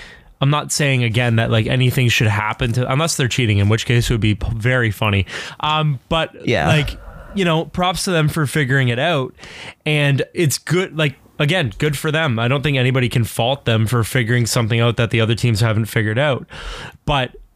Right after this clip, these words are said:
Speaker 1: for the sake of a fan, I'm gonna, I'm gonna shut up about it after this because I, I know I've bitched for a little bit about this. But I just, for the sake of being a fan of the sport, I wish it was closer. I wish there was more fighting. I wish I didn't have to go into every race thinking, "Okay, well,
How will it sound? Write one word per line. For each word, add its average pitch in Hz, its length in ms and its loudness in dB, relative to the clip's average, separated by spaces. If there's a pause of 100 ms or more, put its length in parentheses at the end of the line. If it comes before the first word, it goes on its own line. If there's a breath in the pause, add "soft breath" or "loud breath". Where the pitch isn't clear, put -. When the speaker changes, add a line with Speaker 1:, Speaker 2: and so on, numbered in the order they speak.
(1080)
Speaker 1:
for 170 180 -2
the 156 100 2
sake 196 220 0
of 196 80 0
a 190 60 0
fan, 147 260 0
I'm 143 120 2
gonna, 156 280 2
I'm 147 120 2
gonna 156 140 2
shut 147 200 0
up 135 100 -2
about 127 220 0
it 117 80 2
after 113 280 0
this 104 240 0
because 110 280 2
I, 117 180 2
I 117 40 4
know 117 160 4
I've 107 80 0
bitched 110 240 0
for 117 100 0
a 107 60 2
little 104 160 2
bit 104 100 2
about 110 240 -2
this. 120 180 -4 (460 loud breath)
But 131 240 0
I 139 120 0
just, 135 180 2
for 165 120 -2
the 135 80 0
sake 151 280 0
of 131 300 -2 (300)
being 131 240 2
a 131 60 2
fan 120 300 0
of 120 120 0
the 120 80 2
sport, 113 520 -2 (480 loud breath)
I 147 160 0
wish 131 360 0
it 175 80 -2
was 151 200 0
closer. 131 560 0
I 123 100 0
wish 123 220 0
there 147 100 0
was 123 160 2
more 123 260 2
fighting. 127 520 0 (420 loud breath)
I 147 80 0
wish 139 260 2
I 160 60 2
didn't 139 220 0
have 135 240 0
to 139 80 -2
go 123 140 2
into 120 120 2
every 117 240 2
race 110 320 2
thinking, 113 460 2
"Okay, 135 380 0
well, 127 380 -2